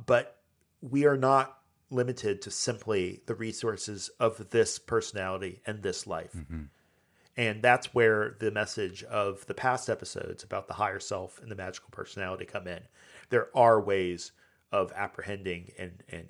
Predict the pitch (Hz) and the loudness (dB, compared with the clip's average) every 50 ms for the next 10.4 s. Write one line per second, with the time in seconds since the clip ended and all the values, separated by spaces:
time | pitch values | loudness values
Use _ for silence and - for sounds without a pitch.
0 | _ - 82 80 - _ - - 80 82 85 104 110 101 - 98 92 90 90 - | _ -16 -16 -18 -18 _ -16 -16 -16 -8 -2 -2 -2 -2 -4 -12 -10 -10 -10 -10
1 | _ - 82 - - - 92 82 78 - _ _ _ _ _ _ _ _ _ - | _ -12 -12 -10 -6 -4 -4 -4 -4 -8 _ _ _ _ _ _ _ _ _ -4
2 | 90 82 76 73 71 69 - _ _ _ _ _ _ - 87 87 80 78 - _ | -4 -4 -4 -8 -12 -14 -14 _ _ _ _ _ _ -10 -8 -8 -8 -10 -12 _
3 | _ _ _ _ _ _ _ _ - 110 113 120 117 117 113 117 117 - - - | _ _ _ _ _ _ _ _ -10 -2 2 6 6 6 6 4 -2 -6 -4 -4
4 | 101 98 95 90 92 92 92 107 117 127 123 110 101 113 113 104 - - 98 92 | -2 -2 -2 -4 -6 -10 -6 0 2 2 2 2 0 -6 -6 -6 -6 -6 -6 -6
5 | - - 101 - - 95 95 98 107 110 101 - _ _ - 113 107 90 _ 107 | -6 -8 -10 -10 -10 -14 -12 -12 -10 -10 -12 -12 _ _ -8 -8 -8 -8 _ -14
6 | 98 95 87 85 - 95 92 87 85 - 87 85 82 85 85 85 92 - - - | -10 -8 -8 -8 -6 -8 -8 -8 -10 -10 -8 -8 -8 -8 -10 -12 -14 -16 -16 -20
7 | 78 78 - - - - 65 65 67 - 87 71 71 85 82 80 76 _ _ _ | -20 -18 -18 -18 -18 -18 -20 -18 -14 -12 -12 -12 -10 -12 -12 -12 -14 _ _ _
8 | _ _ _ _ _ _ _ _ _ _ _ _ _ _ _ _ _ _ _ _ | _ _ _ _ _ _ _ _ _ _ _ _ _ _ _ _ _ _ _ _
9 | _ _ - - _ _ _ _ _ _ _ _ _ _ - 113 117 117 110 104 | _ _ -20 -20 _ _ _ _ _ _ _ _ _ _ 0 0 2 2 0 -2
10 | _ - 113 123 135 139 135 | _ 4 4 4 4 2 0